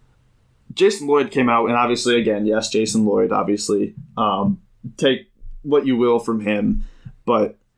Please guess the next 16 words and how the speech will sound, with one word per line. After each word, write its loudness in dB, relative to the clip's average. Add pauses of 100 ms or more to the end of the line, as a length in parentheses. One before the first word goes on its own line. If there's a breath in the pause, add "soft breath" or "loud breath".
(600)
did -2
come 0
out 2
with -4
an -2
article 2
today 0
talking 0
about 0
Colin 0
Sexton, -2
talking -2
about, 0
you 0
know, 0
just -4